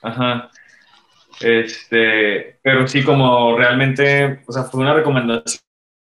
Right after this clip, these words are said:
de mi, de mi morra que me dijo, "Ah, ¿sabes qué? Tengo ganas de ver esta". Y yo sabía que existía una serie, pero nunca en mi vida, o sea, nada más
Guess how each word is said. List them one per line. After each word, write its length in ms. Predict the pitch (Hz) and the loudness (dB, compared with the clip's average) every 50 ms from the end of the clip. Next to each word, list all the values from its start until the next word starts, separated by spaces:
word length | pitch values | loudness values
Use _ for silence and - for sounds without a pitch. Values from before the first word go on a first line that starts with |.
| _ _ | _ _
de 260 | - 117 120 120 131 131 | -6 -6 -4 -4 -4 -4
mi, 280 | 135 131 117 113 104 | -2 -2 -2 -4 -4
de 160 | 101 107 107 | -6 -6 -6
mi 500 | 104 104 104 104 104 101 101 98 98 98 | -6 -8 -12 -14 -16 -16 -18 -20 -20 -20
morra 400 | 98 101 104 104 110 120 127 127 - | -16 -8 -6 -4 -4 -2 -4 -6 -6
que 120 | - 107 - | -6 -10 -10
me 100 | - 101 | -10 -12
dijo, 180 | 104 101 101 101 | -14 -8 -4 -2
"Ah, 160 | 120 131 131 | 0 0 2
¿sabes 240 | 131 135 127 127 - | 0 0 -2 -2 -2
qué? 80 | - 139 | -4 -4
Tengo 200 | 135 127 120 120 | -4 -2 -2 -2
ganas 200 | 120 123 123 123 | -2 -2 -4 -4
de 60 | 107 | -4
ver 80 | 104 104 | -6 -6
esta". 180 | 107 - - - - _ _ _ _ _ _ _ _ _ _ _ _ _ _ _ _ _ _ _ _ _ _ _ _ - | -8 -10 -14 -16 -18 _ _ _ _ _ _ _ _ _ _ _ _ _ _ _ _ _ _ _ _ _ _ _ _ -2
Y 160 | 127 131 127 | 0 0 2
yo 160 | 139 139 139 | 4 4 4
sabía 360 | 139 160 151 151 151 151 - | 4 4 4 4 4 4 4
que 220 | - 156 160 143 147 | 2 2 2 2 2
existía 380 | 139 135 - 123 - - 131 | 2 0 -2 -4 -2 0 2
una 180 | 127 131 135 135 | 2 2 2 2
serie, 320 | - 143 139 139 139 139 | 2 2 2 2 2 2
pero 200 | 135 131 117 120 | 2 0 0 2
nunca 560 | 120 120 123 131 135 135 135 151 151 151 - 135 | 2 2 2 2 2 2 2 2 2 2 2 0
en 100 | 135 127 | 0 0
mi 100 | 117 117 | 0 0
vida, 300 | 113 117 120 120 127 127 | 0 -2 -2 0 0 0
o 80 | 127 - | 0 0
sea, 200 | 123 110 104 104 | -2 -4 -4 -2
nada 180 | 107 110 113 | -4 -4 -2
más 180 | 117 123 123 | -2 -4 -4